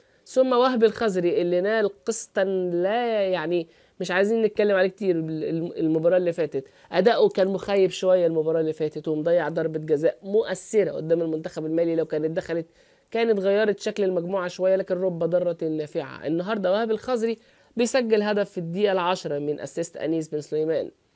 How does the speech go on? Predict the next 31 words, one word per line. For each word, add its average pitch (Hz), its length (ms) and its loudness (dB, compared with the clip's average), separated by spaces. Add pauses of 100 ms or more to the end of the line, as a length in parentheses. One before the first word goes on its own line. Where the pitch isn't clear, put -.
(360)
الراجل 208 240 2
استلمها 180 480 2
في 151 160 -6
وسط 175 220 -4
التمنتاشر 160 760 0
بدون 160 380 -4
ما 147 60 -10
حد 160 280 -8
يقرب 165 380 0
له 156 100 -2
من 139 240 -6
مدافعين 143 440 -4
المنتخب 147 580 -8
الموريتاني، 180 640 -2 (520)
وحط 240 360 -4
الكرة 214 260 2
في 196 100 -4
الشباك 180 340 -2
بمنتهى 175 520 -2
السهولة. 160 460 -6 (640)
من 196 160 4
لحظة 269 400 2
الهدف 214 400 0 (420)
لغاية 208 360 6
الدقيقة 226 320 0
خمسة 220 420 -2
وستين 170 640 -4 (580)
وكانت 233 560 2
ال-، 165 300 0 (120)
ال-، 143 220 -2
ال-، 139 440 -2